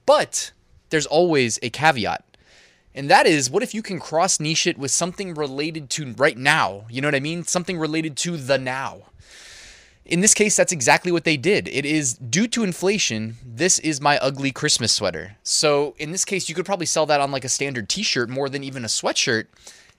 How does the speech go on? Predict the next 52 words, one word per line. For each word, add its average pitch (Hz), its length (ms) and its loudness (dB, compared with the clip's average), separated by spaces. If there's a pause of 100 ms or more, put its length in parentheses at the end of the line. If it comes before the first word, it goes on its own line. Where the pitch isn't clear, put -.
And 151 340 -6
it's - 100 -10
kinda 220 200 -4
funny, 185 440 -2
like, 139 180 2
like, 135 180 -6
people 190 220 -10
love 139 300 -2
the 131 80 -8
funny 165 280 -6
shirts, 156 380 -4
the - 80 -8
funny 160 340 -6
slant 147 540 -6
on 139 220 -4
things 143 400 -6 (160)
tends 143 240 -6
to 143 100 -10
do 131 160 -6
really 120 240 -4
well. 131 380 0 (1120)
The 170 100 0
inflation 165 520 2
obviously 151 340 0
been 131 160 -2
out 131 140 2
of - 60 0
control, 156 600 6
<laughs> 160 60 -6
as 127 180 2
we 127 100 -6
could 117 200 -6
probably 127 260 -2
predict. 120 580 -8
Um, 113 440 0
you 135 80 -10
know, 107 80 -4
let's 110 120 -4
not 135 120 4
even 110 100 -4
go 127 140 6
there. 127 240 4 (240)
But 127 260 4 (800)
it's 156 140 4
a 180 80 6
funny 190 400 0
spin 165 460 2
on 147 340 -2
ugly 147 220 -2
Christmas 143 360 -4
sweater 131 320 0
that 127 300 0